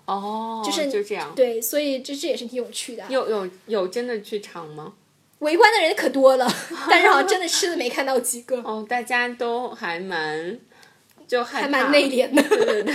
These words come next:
Speaker 2: <laughs> 哎，但是
Speaker 1: 我也会害怕，我觉得。
Speaker 2: 对。啊，我，不过你说到虫子，我就发现真的，<laughs> 我也疼-，也算是你能理解，因为我，我在那个金边住的地方就很多壁虎。
Speaker 1: 哦，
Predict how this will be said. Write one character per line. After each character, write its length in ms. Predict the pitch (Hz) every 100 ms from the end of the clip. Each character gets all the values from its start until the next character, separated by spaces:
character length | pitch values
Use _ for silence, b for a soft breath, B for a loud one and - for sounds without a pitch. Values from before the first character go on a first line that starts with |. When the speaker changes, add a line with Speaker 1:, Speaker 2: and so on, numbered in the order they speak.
| 277
Speaker 2:
<laughs> 160 | -
哎， 100 | 494 -
但 100 | 392
是 80 | 427
Speaker 1:
我 220 | 480 466
也 80 | 415
会 60 |
害 180 | 392 359
怕， 300 | 359 339 285
我 80 | 247
觉 160 | - 202
得。 60 |
Speaker 2:
对。 260 | 269 247 240 -
啊， 60 | 480 466
我， 60 | 285
不 180 | -
过 80 | 453
你 100 | 330
说 140 | 262 370
到 100 | 359
虫 240 | - 254
子， 60 | 294
我 100 | 254
就 100 | 254
发 200 | 330 320
现 120 | 277
真 160 | 285
的， 140 | 294 254 - 311
<laughs> 280 | 269 - -
我 100 | 294
也 120 | 320
疼-， 180 | 320 254 302
也 120 | 254
算 200 | 240 330
是 100 | 285
你 160 | 269 254 254
能 300 | 285 277 269
理 180 | 262
解， 220 | 277 254 233
因 120 | 269
为 240 | 269 277 - B B B B
我， 140 | 277 254 -
我 100 | 254
在 200 | 370 330
那 80 | 311
个 60 |
金 200 | - 359
边 160 | 370 392
住 160 | 415
的 100 | 262
地 160 | 247 269
方 160 | 254 247
就 80 |
很 140 | 302 233
多 100 | 233
壁 220 | 262 285
虎。 80 | 277
Speaker 1:
哦， 160 | 240